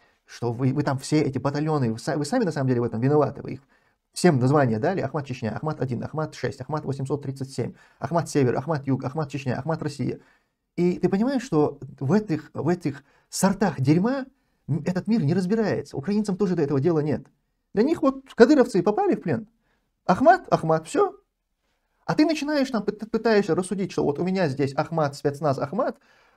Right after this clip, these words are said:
а вот там это вот Ахмат Россия, а там вообще Ахмат это в Росгвардию уходит, а это Ахмат Чечня. Да всем плевать. Да, ты в эт-, в этих сортах дерьма разбираешься, это хорошо.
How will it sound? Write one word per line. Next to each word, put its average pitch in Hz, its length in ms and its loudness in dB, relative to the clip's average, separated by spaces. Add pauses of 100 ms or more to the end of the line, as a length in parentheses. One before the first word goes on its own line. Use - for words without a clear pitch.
(120)
а - 240 -4
вот 170 160 2
там 220 160 4
это 165 160 0
вот 151 120 0
Ахмат 165 300 0
Россия, 170 420 0
а 147 60 -2
там 202 140 0
вообще 190 240 0
Ахмат 165 280 2
это 135 280 0 (180)
в 139 80 -4
Росгвардию 165 540 4
уходит, 143 320 2
а 151 40 0
это 165 220 0
Ахмат 160 340 -2 (240)
Чечня. 151 540 -4 (580)
Да 160 140 -4
всем 180 340 0
плевать. 180 720 2 (680)
Да, 190 340 4
ты 202 420 2 (280)
в 139 100 4
эт-, 160 180 6
в 139 60 6
этих 143 180 6
сортах 160 320 0
дерьма 147 240 0
разбираешься, 127 520 0
это - 80 -12
хорошо. - 400 -4